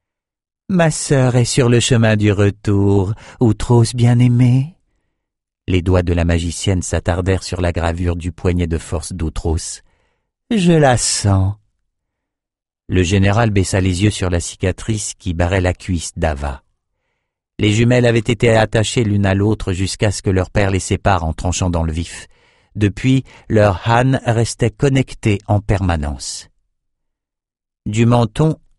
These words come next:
Ava désigna la colonne de cavaliers qui arrivait du nord, foulant l'herbe brûlée d'une des collines incendiées pendant la bataille. Derrière les soldats, une caravane de chariots et de mules de bas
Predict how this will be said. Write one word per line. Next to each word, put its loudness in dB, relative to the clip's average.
Ava 2
désigna 0
la 2
colonne 2
de 0
cavaliers 2
qui -2
arrivait 0
du -2
nord, -2
foulant 0
l'herbe 0
brûlée 2
d'une -2
des 0
collines 0
incendiées 0
pendant -2
la -2
bataille. -6
Derrière 0
les 0
soldats, -2
une 0
caravane 0
de 0
chariots 0
et 0
de 0
mules 2
de 2
bas 0